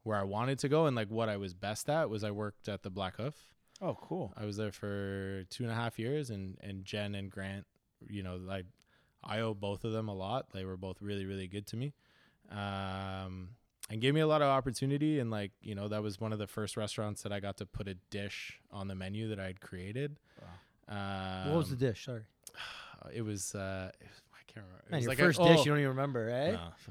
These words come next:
Speaker 1: I have so many in my head. <laughs> No, it was a glazed pork belly with, like, apple mostarda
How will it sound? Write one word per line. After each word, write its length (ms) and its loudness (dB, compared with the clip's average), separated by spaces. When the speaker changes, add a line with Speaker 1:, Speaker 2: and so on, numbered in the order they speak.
Speaker 1:
I 100 -2
have 120 -2
so 160 0
many 160 0
in 60 0
my 60 6
head. 260 2
<laughs> 140 -6
No, 160 12
it 20 12
was 160 10
a 100 10
glazed 680 6
pork 340 6
belly 560 2
with, 240 2
like, 240 0
apple 400 0
mostarda 800 -2